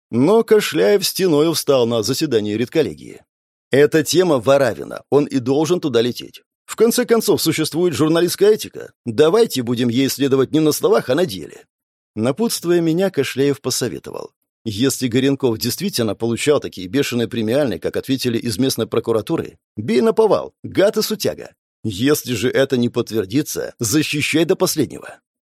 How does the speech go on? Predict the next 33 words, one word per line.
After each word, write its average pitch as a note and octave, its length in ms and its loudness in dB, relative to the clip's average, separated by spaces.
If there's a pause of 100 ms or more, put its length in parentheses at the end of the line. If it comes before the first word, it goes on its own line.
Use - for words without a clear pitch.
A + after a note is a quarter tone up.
(340)
Когда E3+ 340 2
я D3 300 4
вернулся B2 560 -2
из A#2+ 120 -2
Загряжска, A#2+ 600 -2 (140)
именно G3+ 480 2
он E3 300 2
договорился A#2+ 520 0
с G#2+ 80 -6
главным D3+ 400 2
о A#2 140 2
трехдневном B2+ 680 0
отпуске, D#2 420 -6
чтобы G2+ 240 -10
я A2+ 240 -2
мог B2+ 240 -2
толком B2+ 380 0
отписаться. - 720 -6 (440)
Как - 180 -2
всегда, C3 560 0
в - 80 -4
три C3+ 220 0
дня B2+ 240 0
я B2 220 0
не B2 100 2
уложился. B2+ 720 0 (120)
Я - 200 2
вообще-то F#3 500 0
здорово A#2+ 380 2
разбрасываюсь. B2+ 760 -2
Это D3+ 220 -2
моя A#2+ 260 0
беда. F#2+ 420 -6